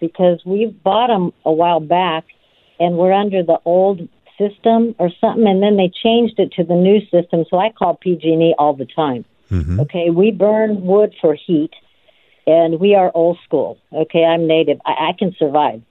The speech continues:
Speaker 1: But my question is, does that man want to sell his used electric car?
Speaker 2: Ah.
Speaker 1: Because I will definitely buy it,
Speaker 2: I
Speaker 1: is
Speaker 2: have,
Speaker 1: the first question.
Speaker 2: I have no idea. I mean, you'd have to talk to him. I have no idea who he is either.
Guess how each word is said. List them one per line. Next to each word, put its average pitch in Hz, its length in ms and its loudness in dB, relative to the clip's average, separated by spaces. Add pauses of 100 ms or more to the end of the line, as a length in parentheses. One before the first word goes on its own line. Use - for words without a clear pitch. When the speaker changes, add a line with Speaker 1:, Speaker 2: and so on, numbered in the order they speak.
(160)
Speaker 1:
But 151 240 0 (500)
my 175 120 -2
question 226 460 -2
is, 185 220 2 (140)
does 196 160 0
that 240 160 0
man 254 220 0
want 226 180 2
to 180 160 -4
sell 202 240 2
his 180 240 0
used 185 460 0
electric 165 420 0
car? 180 260 -4
Speaker 2:
Ah. 254 160 2
Speaker 1:
Because 175 160 -8
I 180 80 -6
will 175 140 0
definitely 170 460 -4 (160)
buy 143 100 2
it, 135 160 2 (400)
Speaker 2:
I 151 160 2
Speaker 1:
is 165 60 2
Speaker 2:
have, 135 160 0
Speaker 1:
the 117 40 -10
first 190 280 -8
question. 139 360 -6
Speaker 2:
I 131 220 -2
have 143 180 -2
no 151 220 2
idea. 170 440 0
I 135 120 0
mean, 147 220 0
you'd 156 100 -2
have 160 160 0
to 143 80 -2
talk 156 280 2
to 147 60 0
him. 151 300 2
I 127 120 2
have 160 120 -2
no 139 180 0
idea 139 300 2
who 147 220 4
he 160 80 4
is 165 260 2
either. 117 360 0